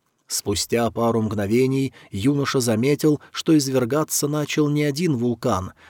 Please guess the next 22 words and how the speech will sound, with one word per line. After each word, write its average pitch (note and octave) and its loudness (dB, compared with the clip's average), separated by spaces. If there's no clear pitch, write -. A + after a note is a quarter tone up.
а G#2 -2
из G2 -2
всех C3 -2
вулканов C3 -2
поднялись D3 2
также D3+ -2
столбы C#3 2
света. D3 -4
Это D#3+ -2
устрашающее C#3+ -2
зрелище. A#2 -4
Но A#2+ 2
Хан A#2 -2
Сень B2+ 0
знал, A#2 -2
что-то - -4
не D3 -2
так. - -10
Когда C3 2
вулканы C3 0
начали C3 -2
извергаться, A#2+ -2